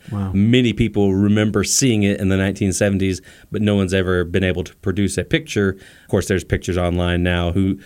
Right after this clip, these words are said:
Speaker 2: who knows if they're fake or not? But anyway, lots of people have memories of seeing the article of the Tombstone Thunderbird and seeing a picture in it. So I do believe that dinosaurs and man exist together today. I think that they're almost all gone.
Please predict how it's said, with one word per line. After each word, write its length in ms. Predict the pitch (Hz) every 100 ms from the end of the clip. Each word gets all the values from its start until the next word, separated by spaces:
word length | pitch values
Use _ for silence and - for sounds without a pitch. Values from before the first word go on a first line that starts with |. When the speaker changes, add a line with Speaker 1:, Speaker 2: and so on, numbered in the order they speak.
| - -
Speaker 2:
who 140 | - 117
knows 280 | 104 98 92
if 100 | 85
they're 120 | 87
fake 300 | - 95 -
or 40 |
not? 240 | 95 87 110
But 100 | 107
anyway, 200 | 95 90
lots 340 | 101 110 -
of 60 | 107
people 240 | 98 95
have 120 | 95
memories 400 | 95 101 90 87
of 200 | 92 85
seeing 340 | - 139 117 95
the 100 | 95
article 500 | 113 101 95 95 - - - -
of 140 | 110
the 60 | 104
Tombstone 460 | - 95 - 98
Thunderbird 400 | 98 104 95 95 95
and 240 | 104 107
seeing 200 | - 95
a 60 | 90
picture 320 | 107 - 92
in 80 | 87
it. 140 | -
So 200 | 98 92 - - - -
I 100 | 170
do 160 | 160
believe 460 | 120 113 104 110 -
that 200 | 90 98
dinosaurs 480 | 95 98 101 104 101
and 140 | 101 101
man 220 | 95 98
exist 380 | 90 95 92 -
together 380 | 95 92 90
today. 380 | 87 101 95 82
I 100 | 95
think 240 | 101 95 -
that 140 | 87
they're 160 | 98 98
almost 300 | 98 92 104
all 160 | 92
gone. 440 | 92 104 98 131